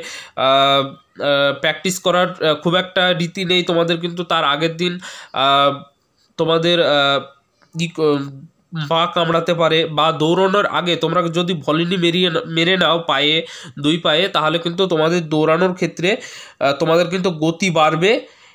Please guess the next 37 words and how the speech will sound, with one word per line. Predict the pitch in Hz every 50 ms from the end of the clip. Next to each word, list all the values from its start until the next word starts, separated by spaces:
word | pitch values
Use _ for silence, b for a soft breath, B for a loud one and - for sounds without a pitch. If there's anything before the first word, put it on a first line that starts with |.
| B B -
এবং | 160 165 185 196 196 190 -
কি | 240 247
পায়ের, | 247 - 151 160 170 190 196
আহ, | 190 - 156 156 151 151 -
পেশিগুলোর | - 180 180 - - 214 185 208 202 196 196 220 233 220 -
কষ্ট | 180 160 160 - - 208
খুব | 190 196 220 196
কম | 185 - 175 170 175 180
হবে | 185 196 220 226
এবং | 214 190 190 185 185
কি | 226 214
তুমি, | 185 185 170 165 175 196 208
আহ, | - - - 156 151
খুব | 147 147 - 208 196
সহজেই | 185 - 185 175 180 175 160 202 226 285 285 B B B B B -
তোমার, | 156 151 160 165 165 165
আহ, | - - 147 147 139 139 139 139
রানটা | 143 135 147 151 165 - 185
কিন্তু | 180 202 196 190 220
কমপ্লিট | - 175 156 151 - 175 165 165 -
করতে | - 117 - -
পারবে। | 120 117 110 104 107 107 -
আমার | - 131 160 180 190 190
মতে | 196 190 190 202 220 214
অবশ্যই | - - 147 151 185 190 - - 233 233 233
ভলিনি | 175 - - 151 147 165 175 185
করে, | 170 180 170 185 190 160 - - 147
ভলিনি | 139 143 139 151 165 170 180 170
জেল | 143 156 175 185 190
বা | 180 180 180 180 170 151 151 143 143
যে | 143 - - 170 165
কোনো | 165 214 214 220
কোম্পানির | 214 - 180 175 170 180 180 175 175 170
একটা | 170 170 - 175
জেল | 156 139 151 160 185
তুমি | 180 180 165 156
কিন্তু | 156 160 165 160 202 233 294